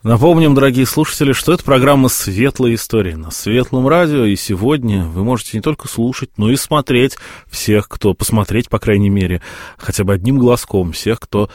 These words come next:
сегодня здесь, в этой студии. Это протоиерей Максим Первозванский, клирик храма сорока севастийских мучеников, Константин Мацан, Анна Леонтьева, я Алексей Пичугин. И мы сегодня говорим на сложную тему.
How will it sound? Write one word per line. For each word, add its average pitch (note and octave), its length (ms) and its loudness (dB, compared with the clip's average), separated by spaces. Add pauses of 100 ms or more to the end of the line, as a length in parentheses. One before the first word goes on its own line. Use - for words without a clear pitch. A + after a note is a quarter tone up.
(180)
сегодня F#2 400 -4
здесь, F2+ 240 -6
в - 20 -2
этой F#2+ 140 -4
студии. C3 320 0
Это F#2 100 -4
протоиерей F#2 340 -4
Максим F2+ 320 -4
Первозванский, G2+ 920 -2 (220)
клирик G#2+ 400 0
храма F#2 300 -2
сорока F#2+ 340 -6
севастийских - 640 -8
мучеников, G#2 680 -4 (380)
Константин D3+ 560 0
Мацан, A2+ 500 0
Анна D3+ 260 2
Леонтьева, G2 520 2
я F#2 180 2
Алексей C3+ 320 -2
Пичугин. F#2 540 -4 (280)
И A#2 60 -2
мы C#3 80 2
сегодня D3 320 0
говорим C3 320 0
на C#3 100 2
сложную F2 840 2
тему. D3 500 -2